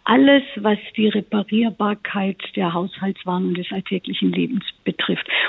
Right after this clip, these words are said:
Und es waren mobile Berufe. Die Messen in Frankfurt waren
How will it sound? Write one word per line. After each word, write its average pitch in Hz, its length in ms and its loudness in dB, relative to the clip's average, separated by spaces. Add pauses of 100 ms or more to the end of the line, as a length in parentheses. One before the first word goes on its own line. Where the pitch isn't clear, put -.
Und 220 100 8
es 214 120 4
waren 240 220 10
mobile 190 840 4 (200)
Berufe. 180 540 -4
Die 175 120 0
Messen 269 640 4
in 240 200 -2
Frankfurt 247 580 -2
waren 220 420 -2